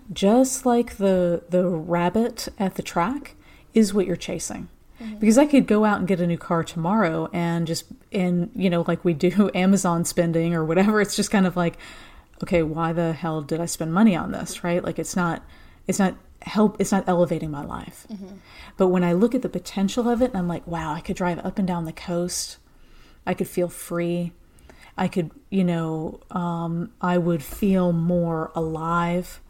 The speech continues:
Speaker 1: I would feel more capable," right? Like, when I start to look at the potential of what that car brings me, then that's what I'm chasing.
Speaker 2: Mm-hmm.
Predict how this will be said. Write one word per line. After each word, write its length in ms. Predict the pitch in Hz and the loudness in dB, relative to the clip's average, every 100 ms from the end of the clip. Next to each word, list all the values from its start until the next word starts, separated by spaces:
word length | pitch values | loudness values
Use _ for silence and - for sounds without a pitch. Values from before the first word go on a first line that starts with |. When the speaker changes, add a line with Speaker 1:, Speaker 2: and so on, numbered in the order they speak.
| - - - - - | -20 -20 -20 -20 -8
Speaker 1:
I 280 | 170 175 185 - | -2 -2 -2 -4
would 200 | 202 180 | -4 -4
feel 600 | - 202 180 175 170 - | -4 0 0 2 -2 -2
more 240 | 208 170 156 | -2 -2 -2
capable," 800 | - - 170 185 156 165 165 151 - - - - | -6 -4 -4 -2 -4 -4 -6 -8 -18 -20 -20 -8
right? 300 | 175 175 180 - - - | -2 -2 -4 -10 -20 -4
Like, 120 | 190 | 0
when 120 | 190 | 2
I 60 | 185 | 2
start 340 | - 240 254 - | 0 -2 -2 0
to 140 | 202 | 0
look 260 | 175 190 190 | 2 0 0
at 140 | 175 | -6
the 80 | - | -8
potential 680 | 180 - - 302 294 180 175 | -10 -10 0 2 2 0 -4
of 140 | - | -2
what 140 | 175 | -2
that 180 | 175 165 | -2 -6
car 240 | - 170 160 | -4 -4 -2
brings 420 | 170 190 208 - | 0 2 0 -2
me, 260 | 165 165 - - - - - - | -8 -10 -14 -20 -20 -20 -20 -14
then 600 | 156 214 247 208 165 160 - - | 2 4 6 4 0 -4 -12 -14
that's 440 | 147 180 180 - | -2 0 0 -4
what 120 | 160 | -8
I'm 120 | - 175 | -8 -10
chasing. 540 | - - - - 196 - 233 | -10 -10 -10 -12 -16 -18 -16
Speaker 2:
Mm-hmm. 320 | 202 208 190 | -14 -14 -16